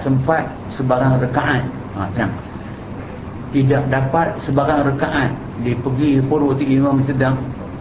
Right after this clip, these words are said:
sedang rokok, atau sedang i'tidal,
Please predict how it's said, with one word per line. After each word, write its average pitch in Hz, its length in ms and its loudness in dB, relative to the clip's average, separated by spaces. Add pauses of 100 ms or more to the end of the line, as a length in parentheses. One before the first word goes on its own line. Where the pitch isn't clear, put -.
(180)
sedang 113 800 2 (240)
rokok, 117 560 2 (140)
atau 120 240 2 (100)
sedang 127 240 2
i'tidal, 147 800 2